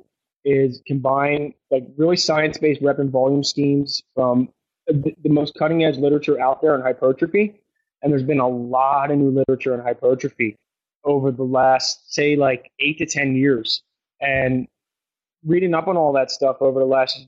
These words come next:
year and a half or so myself, it, it's really interesting. A, a lot of the stuff that we thought was true in hypertrophy, like doing that, that chest day on Monday and, you know, a, a leg day on Tuesday and then repeating that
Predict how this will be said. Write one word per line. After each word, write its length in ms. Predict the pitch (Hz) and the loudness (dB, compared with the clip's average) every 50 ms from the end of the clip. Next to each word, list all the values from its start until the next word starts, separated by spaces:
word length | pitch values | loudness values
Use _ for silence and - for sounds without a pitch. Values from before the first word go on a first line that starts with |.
| 131 139 | _ -2
year 200 | 143 151 151 151 | 0 0 0 0
and 60 | 143 | -2
a 120 | 139 143 | -2 -2
half 180 | 139 143 143 - | -2 -2 -2 -2
or 80 | 160 151 | -4 -4
so 220 | - - 156 156 | 0 0 0 0
myself, 560 | 147 135 120 120 - - 147 151 160 165 - - _ _ _ _ _ _ _ _ _ _ _ _ - | 0 -2 -4 -6 -4 -2 0 0 0 0 -2 -6 _ _ _ _ _ _ _ _ _ _ _ _ -2
it, 240 | 151 151 - - _ | -2 -2 -2 -4 _
it's 180 | - 160 - 135 | -2 -2 -2 0
really 280 | 139 160 170 175 156 | 0 0 2 2 2
interesting. 380 | 151 156 - 170 - - - - - _ _ _ - | 0 0 -2 -4 -6 -6 -10 -12 -16 _ _ _ -2
A, 160 | 139 135 143 | -2 0 0
a 40 | 143 | 0
lot 200 | 143 139 143 160 | 2 2 2 2
of 60 | 170 | 0
the 80 | 185 175 | 0 -2
stuff 300 | - - 165 156 156 - | -2 -2 -2 -2 0 0
that 100 | 147 131 | -2 0
we 320 | 135 143 151 156 151 - _ | 2 0 0 0 -2 -2 _
thought 280 | 151 147 147 - - | 0 0 0 -2 -2
was 260 | 135 139 139 139 - - | 0 0 0 0 -2 -4
true 380 | - - 214 233 220 190 170 | -4 0 2 4 4 4 2
in 60 | 156 | 2
hypertrophy, 760 | 147 139 135 - - 160 180 190 185 170 - - 143 135 135 | 0 -2 -2 -2 0 0 0 0 0 -4 -6 -2 -2 -2 0
like 220 | 131 123 117 117 - _ _ _ _ _ _ _ _ _ _ _ | 0 0 -2 -2 -6 _ _ _ _ _ _ _ _ _ _ _
doing 220 | 156 160 160 160 | 0 2 2 2
that, 300 | 160 151 147 147 143 - - _ - | 2 0 0 -2 -6 -12 -12 _ 0
that 280 | 143 135 127 - _ | 0 0 0 -4 _
chest 300 | - - 165 156 151 - | -2 -2 0 0 -2 -2
day 120 | - 151 147 | -2 0 0
on 160 | 143 139 135 | 0 0 0
Monday 540 | 135 143 147 147 147 139 135 131 123 131 - _ _ _ _ _ _ _ | 0 0 0 0 0 0 0 0 -2 -4 -6 _ _ _ _ _ _ _
and, 520 | 139 135 131 131 131 131 127 131 127 127 - - - | -4 -2 0 0 0 2 2 2 0 0 -2 -4 -4
you 100 | 139 135 | -2 0
know, 200 | 127 123 117 107 - _ _ _ | 0 0 -2 -4 -10 _ _ _
a, 280 | 139 135 - _ - 135 | -2 -2 -2 _ 0 2
a 120 | 127 127 | 2 2
leg 280 | 123 135 147 151 151 139 | 2 0 0 0 0 0
day 160 | 151 147 143 | -2 0 0
on 160 | 139 135 127 | -2 -2 -4
Tuesday 580 | - - 151 147 151 143 131 143 135 131 127 127 | -4 0 2 2 2 2 2 2 2 2 2 2
and 100 | 127 131 | 0 -2
then 80 | 127 | -4
repeating 400 | 127 123 - _ 156 156 156 147 | -4 -6 -2 _ 0 2 2 2
that 300 | 143 135 131 127 - - | 2 2 0 0 -2 -8